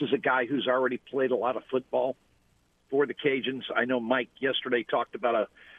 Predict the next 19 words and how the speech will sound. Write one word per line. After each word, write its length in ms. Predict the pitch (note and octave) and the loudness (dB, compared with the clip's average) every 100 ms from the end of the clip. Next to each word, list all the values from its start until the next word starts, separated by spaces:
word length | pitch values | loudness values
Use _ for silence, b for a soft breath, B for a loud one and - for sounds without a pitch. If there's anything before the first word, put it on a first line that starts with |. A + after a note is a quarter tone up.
| B | B
a 60 | - | 2
couple 320 | D#3+ - B2+ | 4 4 0
of 60 | A2+ | -2
newcomers 580 | C#3+ D#3 - C3 C3+ - | -2 0 -2 -2 -2 0
that 120 | C3 | 0
he 120 | B2 | 0
likes, 320 | A#2+ A#2+ A#2+ - - | 2 2 0 -2 -2
but, 160 | G#2+ B B B B | -4 B B B B
uh, 120 | C#3 D3 F#3+ E3 | 0 2 2 2
they're 140 | A3 | 0
gonna 180 | F#3+ E3+ | 0 -2
be 140 | C3 - | -4 -4
fine 300 | B2+ A2 G2+ | -2 -2 -6
there. 220 | F#2+ - - - | -8 -10 -14 -2
Uh, 200 | A#2+ G#2+ F3 | 0 0 0
you 120 | E3+ | 0
know, 100 | C3 | 2
they're 100 | E3+ | 2
gonna, 200 | C#3 | 0